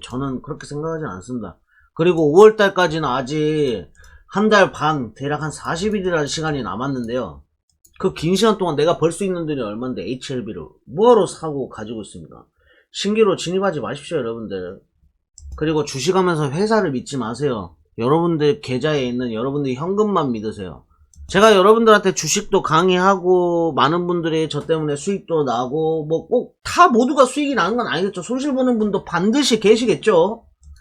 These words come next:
내가 강의를 해서 모든가가, 누군가가 모두 다 돈을 번다 그러면 그건 사기입니다. 그런 일이 있을 수가 없어요.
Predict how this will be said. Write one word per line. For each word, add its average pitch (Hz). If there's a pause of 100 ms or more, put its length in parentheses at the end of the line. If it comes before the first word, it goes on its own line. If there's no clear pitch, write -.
(360)
내가 277
강의를 269
해서 240
모든가가, 196
누군가가 240
모두 269
다 254
돈을 233
번다 196
그러면 151
그건 170
사기입니다. 214
그런 165
일이 151
있을 170
수가 156
없어요. 110